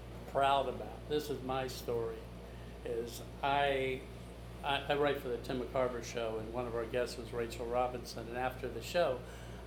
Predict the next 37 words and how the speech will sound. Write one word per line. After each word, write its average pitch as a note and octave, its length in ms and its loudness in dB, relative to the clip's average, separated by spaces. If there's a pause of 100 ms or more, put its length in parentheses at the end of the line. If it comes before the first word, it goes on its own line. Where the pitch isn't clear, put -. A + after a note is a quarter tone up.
(120)
I A#2+ 280 2
was A2+ 120 -4
talking C3 420 4
to A#2 40 -4
her A#2+ 220 2
about A#2 280 -2
several A#2+ 300 0
things, C3+ 340 -2
including A#2+ 500 2 (680)
a A#2+ 60 -2
plaque. - 340 4 (760)
I B2 80 -4
said, A#2+ 320 0
"How C3+ 160 0
come C3 220 -2
there's B2 180 -4
nothing C3+ 320 2
about, B2+ 340 4 (220)
uh, C3 320 6
him B2+ 460 0
breaking B2+ 440 0
the B2+ 60 -2 (120)
color D3+ 280 0
barrier B2+ 640 2
in C3+ 160 -4
the, C3 180 -4
on C3 260 -2
the, C3 80 -4 (280)
in C3+ 80 -4
this B2+ 180 -4 (100)
plaque?" D3 300 0 (520)
And B2+ 120 0
she C3 160 -2
said, C#3 340 4
"Well, B2+ 120 4
he D3+ 100 2
didn't, C#3+ 200 0